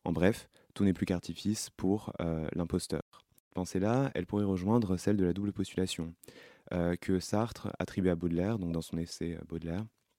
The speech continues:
Et donc, euh, euh, le sujet serait, euh, le support de deux représentations différentes. Euh, l'une, admettons, euh, améliorative et l'autre péjorative dans une dimension évidemment morale.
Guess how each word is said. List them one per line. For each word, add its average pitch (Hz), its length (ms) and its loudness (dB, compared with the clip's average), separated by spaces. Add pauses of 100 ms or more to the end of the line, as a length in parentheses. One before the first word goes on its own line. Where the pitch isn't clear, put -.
(440)
Et 98 60 2
donc, 90 240 2
euh, 80 140 2 (580)
euh, 85 400 2 (440)
le 90 200 2
sujet 98 500 4
serait, 95 640 2 (100)
euh, 85 280 4
le 82 120 0
support 101 440 2
de 92 80 0
deux 92 100 4
représentations 98 500 0
différentes. 80 540 -2 (420)
Euh, 82 380 4
l'une, 92 400 4
admettons, 85 560 0
euh, 80 80 0
améliorative 80 640 -2
et - 20 -2
l'autre - 200 -6
péjorative 78 460 -2
dans 90 100 0
une 82 100 -4
dimension 78 380 -4
évidemment 80 280 -2
morale. 76 440 -4